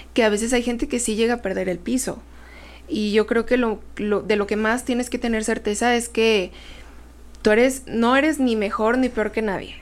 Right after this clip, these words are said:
Eres un simple ser humano y a lo mejor, eh, se prestaron ciertas condiciones y tuviste la suerte y a lo mejor también tomaste las oportunidades y le echaste ganas,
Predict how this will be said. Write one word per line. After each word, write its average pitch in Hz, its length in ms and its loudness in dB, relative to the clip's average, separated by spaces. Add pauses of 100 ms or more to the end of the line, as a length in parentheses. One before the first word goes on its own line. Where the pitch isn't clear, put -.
(240)
Eres 220 260 0
un 262 120 2
simple 294 300 2
ser 277 160 2
humano 254 440 2
y 277 120 2
a 208 60 2
lo 208 100 -2
mejor, 214 560 2
eh, 208 200 0
se 214 140 -4
prestaron 202 360 -2
ciertas 233 360 -4
condiciones 220 560 -4
y 233 60 -8
tuviste 208 280 -6
la 220 120 -4
suerte 240 500 -4 (360)
y - 40 0
a 247 60 4
lo 240 80 2
mejor 233 240 0
también 262 360 2
tomaste 240 320 0
las 240 140 0
oportunidades 214 720 0
y 226 60 -2
le 214 80 0
echaste 208 320 -4
ganas, 214 320 -2